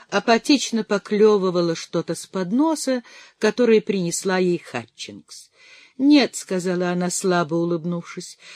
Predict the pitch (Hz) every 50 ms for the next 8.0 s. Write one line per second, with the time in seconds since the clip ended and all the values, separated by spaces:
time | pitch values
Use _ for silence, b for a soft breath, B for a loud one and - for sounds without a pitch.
0 | B B B 247 254 320 339 302 269 254 240 - 233 240 220 220 214 208 208 208
1 | 202 - - 196 190 185 170 156 165 175 170 175 170 _ - - - _ _ _
2 | _ B B B B B B 233 269 285 330 359 359 254 302 269 269 - - 233
3 | 214 - - 220 208 190 214 196 - - - 208 180 214 214 202 180 190 220 214
4 | 214 220 233 240 240 - - 208 196 196 - 208 196 196 - - - 196 185 156
5 | 175 175 170 170 165 - - 185 185 B B B B B B - 185 - _ 202
6 | 185 - - 185 175 170 180 170 160 170 185 190 190 185 175 185 170 - - 180
7 | - 175 - 180 170 160 165 175 170 - - - - - 294 330 339 330 311